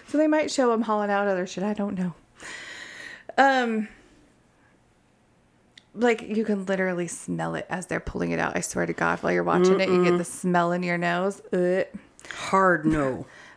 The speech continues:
Speaker 1: Well, here's a series of unfortunate events that doesn't go towards Jeff for once. Um,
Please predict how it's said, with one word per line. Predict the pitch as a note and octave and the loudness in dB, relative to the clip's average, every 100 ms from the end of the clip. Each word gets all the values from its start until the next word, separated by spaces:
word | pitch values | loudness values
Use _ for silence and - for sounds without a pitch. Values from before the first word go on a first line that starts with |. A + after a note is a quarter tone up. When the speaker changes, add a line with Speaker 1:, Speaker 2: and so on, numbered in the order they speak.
| - | 2
Speaker 1:
Well, | C#4 | 2
here's | B3+ C#4+ D#4 | 4 2 2
a | F4 | 0
series | - C4 A#3 A3 G3+ | 0 0 2 2 2
of | F#3+ | 2
unfortunate | F#3 F3+ - F3 E3+ F3+ E3 | 0 -4 -2 -2 0 -2 0
events | E3 E3+ E3+ | 0 -2 -2
that | D#3 | -2
doesn't | E3+ E3 F3 | 0 0 0
go | - G2 | -2 -4
towards | - G2 G#2+ F3+ | -4 -2 -2 -2
Jeff | F#3 C#3+ - | 0 0 0
for | - - D3+ | -2 0 2
once. | A#2+ F2+ - - - - - - - - _ | 0 0 -6 -10 -10 -20 -20 -20 -20 -20 _
Um, | A3 A3 G3+ G3 | 4 4 2 -2